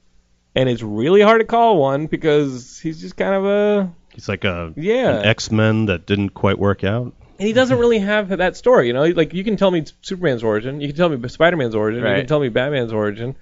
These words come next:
Speaker 1: you can tell me all, you know, Captain America, you can tell me all these iconic stories for these characters, but all right, what's, what's, <laughs> what's Deadpool's?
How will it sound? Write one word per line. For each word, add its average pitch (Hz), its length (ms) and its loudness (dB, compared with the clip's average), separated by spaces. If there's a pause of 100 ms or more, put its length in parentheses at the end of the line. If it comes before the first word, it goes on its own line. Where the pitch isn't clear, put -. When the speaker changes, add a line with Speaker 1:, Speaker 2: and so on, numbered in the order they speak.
(240)
Speaker 1:
you 139 100 0
can - 20 -10
tell 170 140 4
me 180 80 2
all, 143 100 4
you 139 280 0
know, 120 100 2
Captain - 300 -4
America, 143 280 -4
you 117 80 -8
can 123 120 -8
tell 165 120 -2
me 180 120 -2
all 113 80 0
these 107 160 -6
iconic 113 400 -6
stories 151 400 0
for 98 80 -12
these 92 160 -8
characters, 113 480 0
but - 280 -4
all - 80 0
right, - 400 -2 (140)
what's, - 580 -8 (960)
what's, - 560 -2 (100)
<laughs> 143 400 -4
what's 160 280 2
Deadpool's? - 800 -2